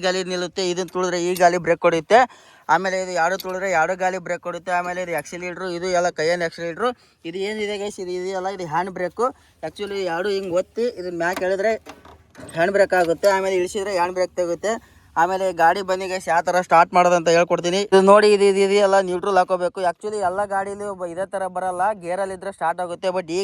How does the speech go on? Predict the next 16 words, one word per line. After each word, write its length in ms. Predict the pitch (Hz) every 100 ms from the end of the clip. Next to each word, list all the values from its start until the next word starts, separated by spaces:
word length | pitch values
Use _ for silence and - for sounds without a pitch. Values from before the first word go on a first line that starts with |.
| 190
ಗಾಡಿಲಿ 240 | 185 190 185
ಮಾತ್ರ 220 | 180 185 170
ಜಾಂಡೀರಲ್ಲಿ 460 | 156 175 185 190 175
ಏನಾಗುತ್ತೆ 340 | 175 170 165 165
ಅಂದ್ರೆ, 160 | 175 220 - - _ -
ಈ 60 | 165 160
ಗಾಡಿದೆಲ್ಲ 480 | 175 196 190 185 180 -
ಟಾಪು, 320 | 160 175 196 190
ಹೈ, 120 | 165 175 180 170
ಆಮೇಲೆ 320 | 170 170 170 170 165 147
ರಿವರ್ಸ್, 280 | 175 170 190 170
ಇದನ್ನ 200 | 170 208 220 _ _ _ _
ಕ್ಲಚ್ 240 | 180 196 214
ಹಿಡಿದು 220 | 196 196 202
ನ್ಯೂಟ್ರಲ್ 280 | 185 185 196
ಮಾಡ್ಕೊಂಡ್ರೆ 460 | 185 175 175 170 202